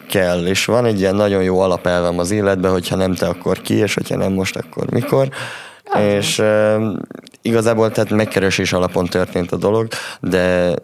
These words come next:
Speaker 1: de nem volt, ahogy azt mondjam, hogy nem. Tehát, hogy, hogy, ö, persze le kellett futni a, a kört a zenekarral, mert akárhogyan nézzük,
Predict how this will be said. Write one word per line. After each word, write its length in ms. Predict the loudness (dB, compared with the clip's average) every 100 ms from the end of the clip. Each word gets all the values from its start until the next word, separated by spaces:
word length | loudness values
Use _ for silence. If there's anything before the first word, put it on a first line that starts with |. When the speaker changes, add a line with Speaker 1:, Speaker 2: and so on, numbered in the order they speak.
| -8
Speaker 1:
de 180 | -4 0
nem 160 | 0 0
volt, 420 | 0 -2 -6 -12 -4
ahogy 300 | -2 0 -2
azt 160 | -4 -2
mondjam, 240 | -2 -2
hogy 160 | -2 -2
nem. 220 | -2 -2 -4 -2
Tehát, 280 | -2 -2
hogy, 180 | -2 -4 -4 -16 -18 -20 -20 _
hogy, 260 | 0 2 2
ö, 240 | 2 2 0 -2
persze 280 | 0 0 0
le 100 | 0
kellett 320 | 0 0 0
futni 340 | -2 -2 0 2
a, 240 | 2 0 -2 -6 -4
a 380 | 0 0 -2
kört 280 | 0 0 0
a 60 | -2
zenekarral, 680 | 0 0 2 2 2 2 2
mert 300 | 2 0 -4
akárhogyan 580 | -2 -2 0 -2 -2
nézzük, 500 | -2 -2 -2 -6 -8